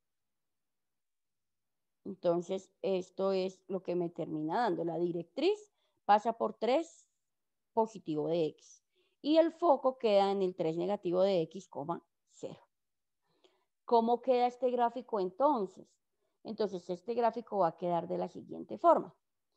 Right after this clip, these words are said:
Tengo aquí mi plano, mi eje, eh, Y.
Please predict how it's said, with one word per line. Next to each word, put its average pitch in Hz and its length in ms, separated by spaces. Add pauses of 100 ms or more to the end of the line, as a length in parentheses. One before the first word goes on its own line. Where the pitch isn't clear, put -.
(280)
Tengo 202 340
aquí 226 320
mi 226 140
plano, 196 600
mi 185 320
eje, 190 360 (260)
eh, 202 420 (160)
Y. 214 380